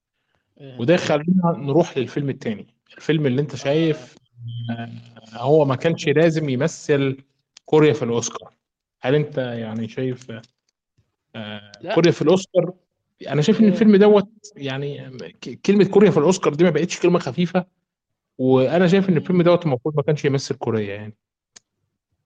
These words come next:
Speaker 1: ما ال-، ما هو ال-، ما هي هنا هي المشكلة. ال-، حتى الأفلام الكورية اللي عملها ما فيش أفلام كورية يعني، مش م-،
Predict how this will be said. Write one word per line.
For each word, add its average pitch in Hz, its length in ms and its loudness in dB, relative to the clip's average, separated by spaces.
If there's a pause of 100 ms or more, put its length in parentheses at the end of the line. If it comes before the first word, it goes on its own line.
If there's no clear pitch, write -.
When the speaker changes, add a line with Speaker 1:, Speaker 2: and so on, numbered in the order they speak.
(140)
Speaker 1:
ما 147 340 -16
ال-، 151 240 -18 (320)
ما 170 100 -16
هو 185 160 -12
ال-، 180 400 -12 (240)
ما 185 140 -16
هي 175 520 -16 (320)
هنا 214 140 -12
هي 190 100 -10
المشكلة. 196 600 -16 (480)
ال-، 165 380 -14 (100)
حتى - 260 -18
الأفلام 175 280 -16
الكورية 202 260 -14
اللي 170 100 -12
عملها 196 180 -12
ما 175 120 -16
فيش 202 360 -14
أفلام 160 300 -20
كورية 175 360 -14
يعني، 143 200 -18
مش 143 180 -20
م-، 185 380 -18